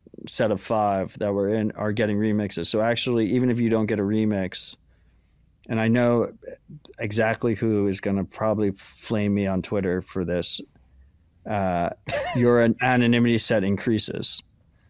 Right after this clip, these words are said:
because the probability of which U T X O is yours, uh, increases if someone that was part of your coin join goes forward. Now, one more time.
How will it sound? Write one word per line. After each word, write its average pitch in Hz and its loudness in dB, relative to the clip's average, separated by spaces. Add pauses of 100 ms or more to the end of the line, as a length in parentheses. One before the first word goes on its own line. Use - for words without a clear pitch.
because 107 2 (340)
the 139 0
probability 120 4 (380)
of 110 0
which 120 0
U 123 2
T 117 0
X 110 -2
O 107 2
is 98 0
yours, 104 0 (560)
uh, 104 0
increases 110 0
if 101 -2
someone 107 2
that 104 0
was 95 -2
part 117 0
of 104 0
your 104 2
coin 107 0
join 90 -2 (480)
goes 87 0
forward. 60 -4 (580)
Now, 117 2
one 139 4
more 147 8
time. 123 2